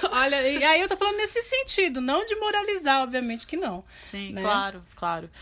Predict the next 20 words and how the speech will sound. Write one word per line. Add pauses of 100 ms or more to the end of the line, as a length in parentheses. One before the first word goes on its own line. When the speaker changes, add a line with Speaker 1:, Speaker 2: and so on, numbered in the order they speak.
(280)
Speaker 2:
É,
pensando
um
pouco
dentro,
então,
do,
do
mercado,
uma
vez
que
a
gente
vive
nesse
sistema
também,
né,
é,